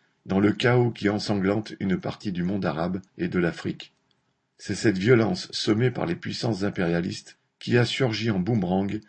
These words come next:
dans les rues de Paris sous la forme abjecte d'un attentat contre des dessinateurs de presse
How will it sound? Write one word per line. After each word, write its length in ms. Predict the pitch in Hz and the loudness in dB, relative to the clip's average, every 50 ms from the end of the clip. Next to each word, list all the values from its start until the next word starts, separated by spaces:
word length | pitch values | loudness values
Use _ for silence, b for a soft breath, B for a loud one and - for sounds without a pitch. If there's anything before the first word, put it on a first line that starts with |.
| b | b
dans 140 | - 95 92 | -2 2 2
les 140 | 92 95 95 | 4 4 4
rues 140 | 95 127 117 | 2 2 0
de 80 | 104 95 | 0 -2
Paris 380 | - 98 85 80 92 101 107 - b b b b b | -2 -2 -2 -2 -2 -4 -6 -10 b b b b b
sous 200 | b - - 120 | b -6 -2 2
la 120 | 113 120 117 | 2 2 2
forme 300 | - - 127 104 101 - - | 2 2 0 0 0 2 2
abjecte 500 | 104 101 87 92 101 110 110 - - - | 2 2 4 4 2 2 2 0 -4 -8
d'un 240 | 80 87 98 92 90 | -4 -2 0 2 2
attentat 480 | 95 92 92 101 92 87 - 113 104 | 2 0 0 -2 -2 -2 0 0 -2
contre 320 | 107 - 101 87 - - 82 | -2 -4 -6 -8 -6 -8 -6
des 160 | 76 90 90 | -4 -4 -2
dessinateurs 720 | 85 92 107 104 - - 110 101 92 85 - - 87 80 | 2 4 2 2 2 0 -2 0 -2 -2 -2 -2 -4 -2
de 80 | 80 78 | -4 -6
presse 460 | - - - 90 90 - - - | -6 -4 -4 -4 -4 -4 -8 -14